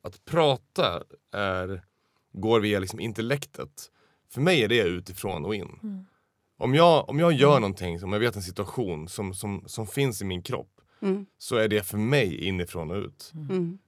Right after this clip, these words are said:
Speaker 1: Men sen så, ja, sen är begreppen,
Speaker 2: Mm.
Speaker 1: de
Speaker 3: Ja,
Speaker 1: är
Speaker 3: just
Speaker 1: inte
Speaker 3: det.
Speaker 1: så, då pra-, folk pratar ju om dem tvärtom, liksom.
Speaker 3: Ja, just
Speaker 2: Men
Speaker 3: det.
Speaker 2: sen har vi ju bilden också, för jag tänkte om man ska ta, också föra tillbaka också till, till Snövit, för du sa själv att sen finns de här symbolerna och den var ju väldigt bild-,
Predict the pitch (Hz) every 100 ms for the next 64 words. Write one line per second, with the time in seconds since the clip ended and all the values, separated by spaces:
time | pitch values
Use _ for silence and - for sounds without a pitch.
0 | _ - 107 147 143 143 120 92 95 98
1 | 80 110 104 90 90 90 135 90 87 87
2 | - _ _ - 185 226 127 254 113 123
3 | 92 110 - 131 117 - 127 120 117 113
4 | 95 78 101 - - 101 104 - - 190
5 | 185 226 262 269 247 262 311 262 330 269
6 | 370 208 - 233 254 247 254 240 240 -
7 | 240 247 226 - 180 - 202 - 240 247
8 | 233 220 214 220 226 214 208 - 214 220
9 | 220 208 _ _ _ _ - 226 - 247
10 | 226 233 240 233 214 247 233 - 277 220
11 | 214 - 233 220 247 226 208 233 202 233
12 | 254 240 226 196 196 214 220 240 247 180
13 | 202 269 175 170